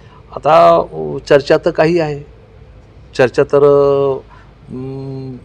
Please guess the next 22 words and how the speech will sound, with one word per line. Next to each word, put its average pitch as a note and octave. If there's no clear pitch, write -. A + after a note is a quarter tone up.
डिपार्टमेंटबद्दल D3
आता C#3+
मी D3
बोलत C#3
नाही, D3+
परंतु D3
फार D#3+
वाईट D#3
चर्चा A#2
आहे. A2+
ज्या C#3+
वरिष्ठ D#3
पातळीवरच्या D#3
अधिकाऱ्यांच्या C#3+
नावावरती C3+
हप्ते -
घेतल्या B2
जातात, B2
मी C3+
अत्यंत D3+
जबाबदारीने C#3
सांगतो, G#2